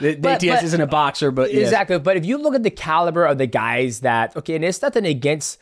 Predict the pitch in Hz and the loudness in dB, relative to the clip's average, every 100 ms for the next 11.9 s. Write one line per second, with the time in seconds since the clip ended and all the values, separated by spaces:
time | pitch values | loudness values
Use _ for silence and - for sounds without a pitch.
0 | - - - 139 139 127 117 107 _ 120 | -20 -20 -16 -6 -2 0 -2 -4 _ -4
1 | 123 117 123 127 127 131 135 139 - - | -4 -4 -4 0 2 2 2 0 -6 -18
2 | - 131 139 135 127 127 127 127 110 127 | -6 -2 0 0 0 0 0 0 0 0
3 | 135 117 120 127 - 127 110 117 117 117 | 0 -2 -2 -4 -4 -6 -4 -4 -4 -6
4 | 110 117 139 - _ - _ - 190 220 | -6 -6 -8 -12 _ -20 _ -12 -6 -4
5 | 247 247 - - 165 - 143 208 247 254 | -2 -4 -8 -6 -4 -4 -4 -4 -4 -6
6 | - 208 - 156 180 180 180 185 170 151 | -4 -6 -6 -6 -6 -6 -8 -8 -8 -10
7 | 143 143 131 247 220 180 170 147 147 139 | -6 -6 -6 -4 -4 -4 -4 -4 -4 -4
8 | 127 139 147 143 135 123 113 127 117 110 | -6 -8 -6 -4 -4 -4 -4 -4 -4 -8
9 | 113 101 92 - _ _ _ 117 131 - | -12 -14 -16 -20 _ _ _ -4 -4 -6
10 | _ - 131 156 202 190 180 175 170 156 | _ -14 -4 -2 0 0 2 4 2 0
11 | 147 156 156 156 - 143 135 139 | -2 -2 -2 -4 0 2 4 2